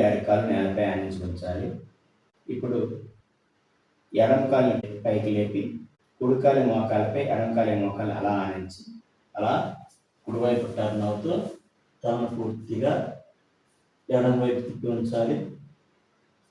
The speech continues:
ఈ స్థితిలో సాధారణ శ్వాసలో ఉండాలి. వన్, two, three, four, five, six, seven,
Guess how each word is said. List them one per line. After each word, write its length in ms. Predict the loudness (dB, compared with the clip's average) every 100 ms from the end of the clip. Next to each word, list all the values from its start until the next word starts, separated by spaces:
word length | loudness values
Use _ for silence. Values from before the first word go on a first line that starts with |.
| _ _ _ _ _ _ _ _ _ _ _ _ -4
ఈ 100 | -2
స్థితిలో 340 | -2 -4 -2 -2 -2
సాధారణ 500 | -2 0 0 0 0 -2
శ్వాసలో 380 | -4 -4 -2 0 0
ఉండాలి. 320 | -2 -6 -10 -16 _ _ _ _ _ _ _ _ _ -2
వన్, 260 | 2 4 4 4 0 -6 -14 -20 _ _ _ -2
two, 560 | 2 2 2 -2 -8 -14 -20 _ _ _ _
three, 600 | -4 2 2 2 0 -4 -8 -20 _ _ _ _ _ -4
four, 540 | 2 6 6 4 0 -8 -14 -20 _ _ _ _ _ _ 0
five, 540 | 6 8 6 2 -2 -10 -18 _ _ _ _
six, 680 | -16 -2 0 0 -4 -12 -18 _ _ _ _
seven, 800 | -20 -8 -2 2 4 4 2 -4